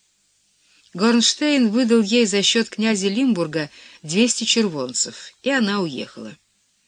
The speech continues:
В Бриксене к ней присоединился Даманский с разными лицами,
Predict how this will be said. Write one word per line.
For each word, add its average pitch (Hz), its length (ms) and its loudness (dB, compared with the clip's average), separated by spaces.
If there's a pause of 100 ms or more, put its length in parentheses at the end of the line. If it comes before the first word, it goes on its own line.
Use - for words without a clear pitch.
(400)
В 180 120 -2
Бриксене 160 640 0
к - 100 -16
ней 226 160 2
присоединился 254 960 0
Даманский 160 760 -2
с - 100 -4
разными 175 420 -2
лицами, 135 640 -4